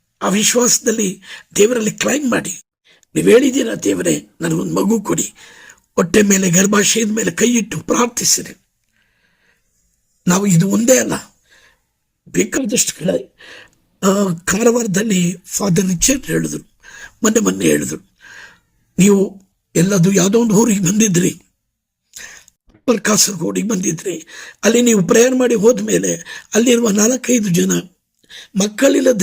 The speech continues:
ದಂಪತಿಗಳಿಗೆ ಮಕ್ಕಳಾಯ್ತು ಬ್ರದರ್." ದೇವರು ಕೊಡ್ತಾರೆ, ನಾವು ಪ್ರೇಯರ್ ಮಾಡೋಣ, ನಂಬಿಕೆಯಿಂದ ಮಾಡೋಣ. ನಿಮ್ಮ ಮಕ್ಕಳಿಲ್ಲದ ದಂಪತಿಗಳು ಯಾರಾದ್ರೂ ಇದನ್ನು ನೋಡ್ತಾ ಇದ್ರೆ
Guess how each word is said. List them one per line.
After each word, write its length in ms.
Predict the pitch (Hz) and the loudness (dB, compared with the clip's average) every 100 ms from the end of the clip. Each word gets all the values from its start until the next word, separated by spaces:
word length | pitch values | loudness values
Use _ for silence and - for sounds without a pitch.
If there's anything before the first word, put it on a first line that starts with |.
| 175 | 0
ದಂಪತಿಗಳಿಗೆ 600 | 214 170 196 - - 160 | 0 -2 -2 -2 -2 -2
ಮಕ್ಕಳಾಯ್ತು 580 | 202 165 - 202 170 - | -4 -4 0 0 0 -4
ಬ್ರದರ್." 340 | 82 78 76 - _ _ _ _ _ _ _ _ _ _ _ _ _ _ _ _ - | -6 -8 -8 -14 _ _ _ _ _ _ _ _ _ _ _ _ _ _ _ _ -2
ದೇವರು 300 | 185 208 180 | 2 2 0
ಕೊಡ್ತಾರೆ, 420 | - - - 135 165 _ _ _ _ _ _ - - | -8 -8 -10 -10 -14 _ _ _ _ _ _ -20 -2
ನಾವು 160 | 170 170 | 0 2
ಪ್ರೇಯರ್ 320 | 196 208 220 | 4 4 2
ಮಾಡೋಣ, 360 | 160 165 151 - - _ - - - - | -4 -6 -8 -8 -14 _ -20 -20 -6 0
ನಂಬಿಕೆಯಿಂದ 560 | 190 208 208 202 170 | 4 4 2 -2 -2
ಮಾಡೋಣ. 420 | 175 156 156 - - - _ _ _ _ _ - - - _ _ _ _ | -2 -4 -6 -8 -10 -18 _ _ _ _ _ -20 -20 -20 _ _ _ _
ನಿಮ್ಮ 400 | 180 180 170 165 - _ _ _ - | 2 4 2 0 -10 _ _ _ -2
ಮಕ್ಕಳಿಲ್ಲದ 540 | 175 - 208 208 202 185 | -2 0 0 2 0 0
ದಂಪತಿಗಳು 800 | 156 202 208 180 196 339 339 - - - - _ | 0 0 0 -2 2 0 -2 -10 -16 -16 -18 _
ಯಾರಾದ್ರೂ 440 | 175 220 233 233 233 | 0 2 2 2 2
ಇದನ್ನು 240 | 226 240 | 2 2
ನೋಡ್ತಾ 260 | 247 220 185 | 0 0 -4
ಇದ್ರೆ 300 | - - | -4 -6